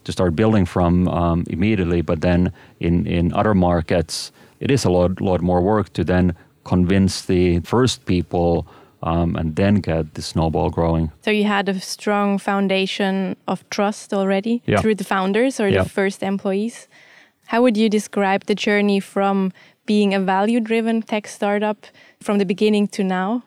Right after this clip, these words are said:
Speaker 1: Well, I mean, that, that's also where, where we've been very much, um, guided by our customers. I mean, our customers are micro entrepreneurs, often sole traders. So there is, is one, one person is the company,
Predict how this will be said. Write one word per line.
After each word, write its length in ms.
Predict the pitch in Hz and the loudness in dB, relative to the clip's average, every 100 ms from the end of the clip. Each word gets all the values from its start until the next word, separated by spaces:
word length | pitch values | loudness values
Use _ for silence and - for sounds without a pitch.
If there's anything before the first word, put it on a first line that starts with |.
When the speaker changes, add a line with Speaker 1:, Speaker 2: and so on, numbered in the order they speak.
| - | -4
Speaker 1:
Well, 340 | - 226 220 | 0 2 4
I 80 | 202 | 4
mean, 220 | 190 185 | 4 4
that, 160 | 160 165 | 2 2
that's 160 | 151 147 | 0 2
also 260 | 160 147 | 2 2
where, 260 | 127 120 117 | 2 2 2
where 220 | 117 117 | 2 2
we've 180 | 110 110 | 2 2
been 240 | 120 117 | 2 2
very 200 | 104 120 | 2 2
much, 240 | 120 110 - | 2 0 0
um, 480 | 101 101 98 95 - | 2 4 4 4 2
guided 400 | 92 104 113 98 | 2 2 2 2
by 240 | 92 92 | 2 2
our 260 | 85 92 87 | 2 0 0
customers. 640 | 98 87 - 139 147 - - | -2 -4 -2 0 0 -2 0
I 40 | |
mean, 120 | 101 | 2
our 120 | 98 90 | 2 2
customers 500 | 113 104 - 85 - | 0 0 0 0 2
are 380 | 117 110 107 - _ - | 2 2 2 -2 _ -2
micro 320 | 107 98 101 | -2 0 2
entrepreneurs, 640 | 98 - - 95 98 90 92 | 2 0 0 2 4 2 0
often 560 | 92 90 - 92 90 85 - | -2 0 2 2 2 0 -6
sole 220 | - 95 | -2 0
traders. 420 | - 101 95 92 | 0 2 2 2
So 140 | - 87 | 0 0
there 180 | 90 | 2
is, 240 | 90 82 - - _ | 2 0 -6 -16 _
is 160 | - - | -6 0
one, 400 | 95 92 90 85 | 2 4 4 2
one 220 | 98 90 | 2 2
person 520 | - 107 95 92 92 85 - _ | 2 0 2 2 0 -2 -14 _
is 200 | - 87 | -4 -2
the 100 | 82 | -2
company, 520 | 95 120 - 101 95 | 0 2 2 2 2